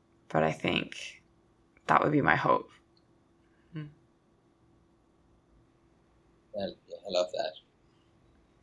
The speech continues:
Speaker 2: Keep it open-ended, too.
Speaker 1: <laughs> Yeah.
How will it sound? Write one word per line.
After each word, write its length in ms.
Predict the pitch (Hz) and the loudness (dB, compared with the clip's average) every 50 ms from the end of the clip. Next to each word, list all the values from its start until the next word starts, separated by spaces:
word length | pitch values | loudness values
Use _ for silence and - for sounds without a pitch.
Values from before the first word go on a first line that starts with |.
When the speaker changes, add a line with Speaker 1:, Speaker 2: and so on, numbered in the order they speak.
| _ _ _ _ | _ _ _ _
Speaker 2:
Keep 140 | 110 - | -4 -2
it 80 | 107 95 | 0 2
open-ended, 540 | 95 90 - 95 85 82 82 82 85 85 - | 2 0 0 -2 -4 -4 -4 -4 -6 -6 -6
too. 240 | - - 82 87 87 - _ _ _ _ _ _ _ _ _ _ - - - - | -8 -8 -8 -8 -8 -10 _ _ _ _ _ _ _ _ _ _ -20 -18 -8 -6
Speaker 1:
<laughs> 220 | 175 160 156 147 - - _ _ _ _ _ _ _ - _ _ _ - _ _ _ - _ _ - - _ _ - - _ _ _ _ | -6 -4 -4 -8 -10 -14 _ _ _ _ _ _ _ -20 _ _ _ -20 _ _ _ -20 _ _ -20 -20 _ _ -20 -20 _ _ _ _
Yeah. 180 | 160 151 - | -10 -10 -10